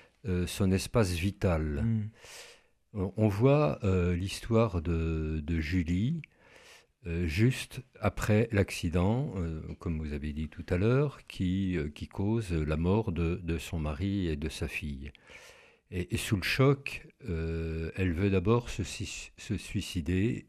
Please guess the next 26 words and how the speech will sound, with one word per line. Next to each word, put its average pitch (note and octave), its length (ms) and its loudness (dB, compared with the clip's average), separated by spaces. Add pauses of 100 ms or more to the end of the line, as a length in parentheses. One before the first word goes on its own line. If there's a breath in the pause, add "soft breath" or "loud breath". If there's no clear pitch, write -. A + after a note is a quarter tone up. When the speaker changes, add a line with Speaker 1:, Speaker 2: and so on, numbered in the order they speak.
Speaker 1:
et E2+ 560 0
elle D#2 80 -4
n'y D#2+ 100 -4
parvient C#2+ 380 -4
pas, F#2 320 -4
elle D#2 100 -2
a, D2 80 -6 (460)
voilà, C#2 320 -8 (360)
elle E2+ 120 -10
peut - 160 -10
pas. F#2 240 -2 (720 loud breath)
Et G#2 100 6
alors, B2+ 380 8
elle, A2 260 6
elle A2+ 220 6
vit C#3+ 400 4
une A#2 180 6
longue D3+ 340 6
errance B2 920 2 (500 soft breath)
en B2 200 4
essayant C3 640 6
de A2+ 320 4
balayer C#3 560 4
complètement A2+ 480 -2
son G2 180 -4
passé. D#2+ 420 -8